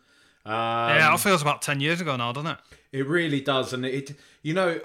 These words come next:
Speaker 1: <sighs> as much as I was a bit gutted about the final, number
Speaker 2: I don't
Speaker 1: one,
Speaker 2: give a shit anymore now.
Speaker 1: Nah, it doesn't com-, not in any way, shape, or form does it compare to that Champions League final.
Speaker 2: Um,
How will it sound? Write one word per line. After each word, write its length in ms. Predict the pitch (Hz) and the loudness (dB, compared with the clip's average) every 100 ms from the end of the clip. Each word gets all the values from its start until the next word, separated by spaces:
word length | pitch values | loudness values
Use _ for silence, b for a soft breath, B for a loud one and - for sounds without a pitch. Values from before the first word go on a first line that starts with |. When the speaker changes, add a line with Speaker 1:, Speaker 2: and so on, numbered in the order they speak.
| B B - 143 - | B B -16 -20 -18
Speaker 1:
<sighs> 800 | 160 156 _ _ _ _ _ - | -18 -20 _ _ _ _ _ -8
as 140 | 147 | -4
much 240 | 220 - | -2 -2
as 100 | 180 | -2
I 60 | 180 | 0
was 140 | 170 | 0
a 40 | 147 | -2
bit 240 | 160 151 | -2 -4
gutted 540 | 131 120 - 87 90 - - - | -4 -6 -8 -12 -12 -16 -20 -18
about 300 | 104 101 98 | -10 -8 -8
the 60 | 87 | -10
final, 540 | 95 87 82 82 87 b b - | -14 -14 -12 -14 -16 b b -4
number 220 | 143 147 | -2 0
Speaker 2:
I 20 | 123 | 2
don't 140 | 139 | 4
Speaker 1:
one, 120 | 117 | 4
Speaker 2:
give 120 | 139 156 | 2 0
a 40 | |
shit 180 | - 156 | 2 2
anymore 300 | 147 120 113 | 0 -4 -6
now. 180 | 110 143 | -6 -2
Speaker 1:
Nah, 200 | 147 143 | 0 0
it 140 | 110 | 0
doesn't 260 | 202 170 151 | -2 -2 -8
com-, 160 | 156 | -8
not 440 | 143 139 160 160 - _ _ _ _ - | -4 -4 -4 -6 -12 _ _ _ _ -6
in 180 | 151 - | -6 -2
any 240 | 196 208 202 | -2 0 -2
way, 200 | 175 170 | -2 -4
shape, 300 | 156 151 143 | -2 -2 -2
or 40 | 131 | -6
form 260 | 127 110 | -8 -8
does 140 | 101 101 | -10 -14
it 60 | 104 | -12
compare 340 | 110 101 107 | -12 -8 -8
to 100 | 95 | -8
that 160 | 104 90 | -10 -10
Champions 420 | 104 98 98 92 | -10 -10 -12 -10
League 180 | 92 82 | -12 -12
final. 380 | 87 82 80 87 | -14 -14 -14 -12
Speaker 2:
Um, 300 | 151 160 | -12 -12